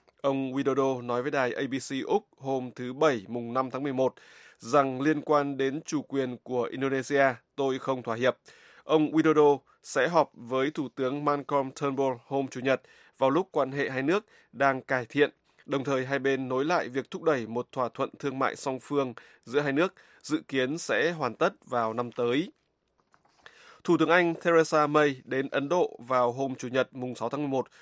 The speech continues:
trong chuyến thăm song phương đầu tiên của bà ở ngoài Liên hiệp châu Âu để đặt nền móng cho quan hệ thương mại mạnh mẽ hơn thời hậu Brexit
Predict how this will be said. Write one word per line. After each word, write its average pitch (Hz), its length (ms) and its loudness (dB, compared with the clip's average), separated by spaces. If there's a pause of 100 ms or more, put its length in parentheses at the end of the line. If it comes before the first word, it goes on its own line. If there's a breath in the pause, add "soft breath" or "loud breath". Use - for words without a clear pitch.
(180 soft breath)
trong 139 300 -2
chuyến 135 280 -4
thăm 139 240 -4
song 135 280 -4
phương 135 340 -4
đầu 123 220 -2 (100)
tiên 139 280 0
của 127 140 -8
bà 120 400 0
ở 120 200 -2
ngoài 120 300 0
Liên 135 140 -4
hiệp 123 120 -4
châu 131 160 -2
Âu 131 240 4 (260 loud breath)
để 135 160 -2
đặt 135 200 2
nền 131 220 -2
móng 127 420 -2
cho 135 260 0
quan 127 200 -4
hệ 131 140 -6
thương 127 200 -10
mại 127 220 0
mạnh 131 260 -6
mẽ 123 140 -2
hơn 147 260 2 (240 soft breath)
thời 131 220 -2
hậu 123 200 -2
Brexit 180 440 0